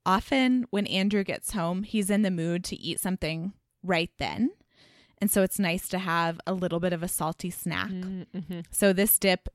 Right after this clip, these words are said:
Speaker 1: is one that I'll do. You buy the little packet of seasonings.
Speaker 2: Okay.
Speaker 1: And then you do a frozen spinach. So you cook the frozen spinach and drain it. Or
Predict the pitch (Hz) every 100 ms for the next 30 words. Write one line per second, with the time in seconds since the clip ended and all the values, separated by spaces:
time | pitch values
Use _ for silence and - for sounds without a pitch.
0 | _ - 196 202 170 175 180 175 175 175
1 | 185 175 160 160 170 - _ _ _ _
2 | - 208 180 175 202 185 185 185 170 -
3 | 180 - 190 185 - 185 180 226 247 262
4 | 269 - - 190 - 175 214 190 185 180
5 | 196 180 170 170 190 - 202 - 190 170
6 | 190 185 165 165 175 - _ - - -
7 | 175 247 - - - - _ _ _ _
8 | _ - 196 180 185 - 240 240 254 233
9 | 214 214 208 - 185 180 175 - 185 170
10 | 190 180 156 139 160 - _ - 170 151
11 | -